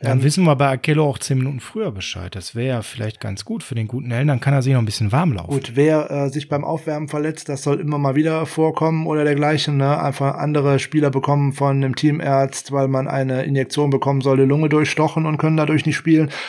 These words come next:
Speaker 2: Also da können ganz komische Sachen passieren und, äh, das kann auch mal ein gutes und ein schlechtes Ende haben. Wir hatten jetzt wirklich ein sehr schlechtes Ende,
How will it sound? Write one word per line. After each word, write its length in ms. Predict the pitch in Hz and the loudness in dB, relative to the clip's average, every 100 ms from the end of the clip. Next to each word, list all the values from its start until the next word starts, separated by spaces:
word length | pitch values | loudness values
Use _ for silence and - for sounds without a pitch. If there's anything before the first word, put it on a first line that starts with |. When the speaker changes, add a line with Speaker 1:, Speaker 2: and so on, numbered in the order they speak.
| - | 0
Speaker 2:
Also 140 | 156 | 2
da 80 | 156 | 4
können 220 | 160 190 | 2 2
ganz 240 | 180 185 - | 2 2 0
komische 380 | 196 208 143 147 | 4 4 4 2
Sachen 260 | 151 143 | 2 0
passieren 540 | 143 139 151 160 170 180 | 0 2 4 4 4 0
und, 340 | 156 156 151 | 0 0 0
äh, 160 | 151 151 | 0 0
das 160 | 143 | 0
kann 140 | 165 160 | 0 2
auch 60 | |
mal 120 | 160 | 2
ein 100 | 151 | 2
gutes 300 | 147 185 165 | 2 0 0
und 120 | 160 151 | -2 -2
ein 40 | |
schlechtes 380 | 170 175 160 175 | 0 0 0 -2
Ende 260 | 151 151 | -2 0
haben. 240 | 135 156 151 | 0 0 2
Wir 140 | 151 | 2
hatten 100 | 165 | 2
jetzt 180 | 156 147 | 0 0
wirklich 240 | 156 - | -2 -2
ein 80 | 143 | 0
sehr 200 | 143 160 | 2 2
schlechtes 420 | - 165 143 151 | 2 0 0 -2
Ende, 320 | - 156 156 | 0 2 2